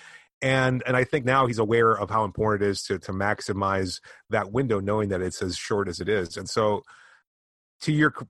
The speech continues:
earlier point, does that mean then that they're gonna, you know, blow things up? I don't think so. I don't think so. I think they found that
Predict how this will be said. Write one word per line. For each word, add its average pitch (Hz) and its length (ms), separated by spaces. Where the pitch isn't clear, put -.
earlier 156 340
point, 104 420
does 113 200
that 131 180
mean 131 300
then 123 180
that 117 160
they're 117 120
gonna, 107 420
you 117 80
know, 98 120
blow 104 420
things 107 300
up? 127 200
I 214 100
don't 254 220
think 185 220
so. - 220
I 139 120
don't 170 200
think 110 160
so. 98 140
I 117 120
think 139 200
they 135 140
found 135 400
that 120 120